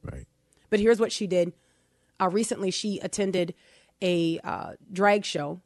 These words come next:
Speaker 2: um, of one of her dear friends,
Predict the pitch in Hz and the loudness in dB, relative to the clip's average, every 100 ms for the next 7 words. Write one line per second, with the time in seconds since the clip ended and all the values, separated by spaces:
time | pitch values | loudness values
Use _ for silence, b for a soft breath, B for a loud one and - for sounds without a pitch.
0 | _ _ _ _ _ _ _ - - - | _ _ _ _ _ _ _ -18 -12 -4
1 | 175 165 185 196 185 208 185 185 175 - | -2 -2 0 0 0 0 0 0 -2 0
2 | 202 156 147 - | 0 0 -4 -8